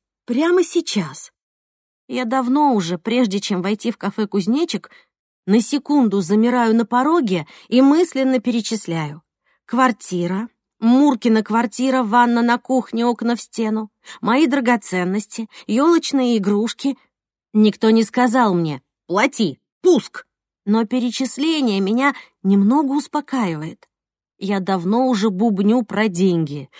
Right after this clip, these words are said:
Спрашиваю Василия Васильевича: "А можно заплатить, чтобы Марфу выпустили, а дело сожгли?" Он отвечает: "Не так все просто.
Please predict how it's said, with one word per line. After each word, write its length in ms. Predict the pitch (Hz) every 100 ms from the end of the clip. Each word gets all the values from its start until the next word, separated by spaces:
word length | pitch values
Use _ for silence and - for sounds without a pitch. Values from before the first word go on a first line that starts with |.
| -
Спрашиваю 600 | - 208 233 - 269 285
Василия 440 | 247 - 254 247
Васильевича: 580 | 233 233 196 156 151 - - - _ _
"А 160 | 240 247
можно 420 | 339 415 349 302
заплатить, 640 | 226 214 226 233 - 214
чтобы 340 | - 185 180
Марфу 480 | 233 240 233 202 185
выпустили, 760 | 190 359 427 220 - - 147 -
а 140 | 202 170
дело 340 | 175 254 190
сожгли?" 720 | - 180 185 160 180 143 135 - _ _ -
Он 200 | 269 285
отвечает: 600 | 254 285 240 196 180 - - _ _
"Не 240 | - 135 127
так 300 | - 147 156
все 240 | - 214
просто. 720 | 202 254 320 226 - - 120